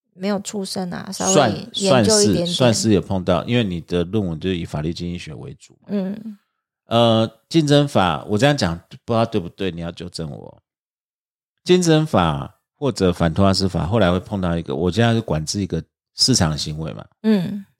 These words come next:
Speaker 2: 那我的目标是什么？
Speaker 1: 竞争啊，要促进竞争啊。
Speaker 2: 那什么叫促进竞争？
Speaker 1: 那要有多的公司才行啊。
Speaker 2: 或者我们讲，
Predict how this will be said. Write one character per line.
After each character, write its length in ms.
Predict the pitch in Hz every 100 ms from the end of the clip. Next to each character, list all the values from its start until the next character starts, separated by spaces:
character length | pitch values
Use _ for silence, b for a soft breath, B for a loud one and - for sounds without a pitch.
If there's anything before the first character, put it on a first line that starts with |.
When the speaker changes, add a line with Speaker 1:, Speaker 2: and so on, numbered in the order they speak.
| _
Speaker 2:
那 160 | 165
我 120 | 139 92
的 60 |
目 180 | 104 135
标 220 | - 95
是 160 | 95 95
什 180 | - 87
么？ 140 | - _ _ _ _ -
Speaker 1:
竞 180 | 240 220
争 220 | 214 208
啊， 160 | 196
要 80 | 214
促 160 | 220 240
进 180 | 214 214
竞 220 | 202 190
争 180 | 175 165
啊。 200 | 170 185 _ _
Speaker 2:
那 140 | 123
什 160 | 117 78
么 80 | 80
叫 160 | 95
促 160 | 90 92
进 220 | 82 82
竞 180 | - 76
争？ 200 | 71 - -
Speaker 1:
那 140 | 240
要 120 | 262
有 160 | 247 175 180
多 260 | - 208 214
的 220 | 208 190 -
公 220 | - 190
司 180 | 190 202
才 220 | 190 190
行 240 | 190 - -
啊。 180 | - 196 _ _ _ _ _ _
Speaker 2:
或 160 | 175
者 120 | 120
我 60 | 95
们 100 | 90
讲， 240 | 92 78